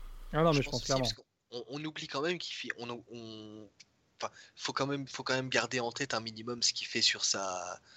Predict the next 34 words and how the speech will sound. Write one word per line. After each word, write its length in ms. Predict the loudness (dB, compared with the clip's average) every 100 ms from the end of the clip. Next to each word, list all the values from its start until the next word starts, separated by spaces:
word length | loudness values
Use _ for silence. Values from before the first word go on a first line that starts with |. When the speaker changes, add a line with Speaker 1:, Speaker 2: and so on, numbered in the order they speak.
| -4
Speaker 2:
sur 220 | 2 4
sa 160 | 6 4
régulière 440 | 0 -2 2 4
l'année 220 | 4 2 0
dernière. 380 | -2 2 2
Il 100 | 2
est 40 | 0
quand 120 | -2
même 160 | -2 -2
deuxième 380 | 2 2 0
rookie 260 | -6 -10 -8
de 80 | 0
l'année, 260 | 2 2
tu 120 | 0 0
vois. 160 | 4
C'est 160 | 4 4
un 180 | 0 -4 -6 -6 -6 -6 _ _ _ _ -20 4
Speaker 1:
Ouais, 160 | 8 10
mais 40 |
Speaker 2:
c'est 80 | 10
Speaker 1:
je 100 | 10
me 60 | 8
demande 140 | 8
Speaker 2:
en 120 | 8
Speaker 1:
s'il 60 | 10
a 100 | 10
Speaker 2:
termes 60 |
Speaker 1:
réussi 260 | 8 6 4
à 60 | 4
récupérer 480 | 4 2 4 4
de, 100 | 4 4
de, 280 | 4 4 4
du 160 | 2
covid. 340 | 4 6 6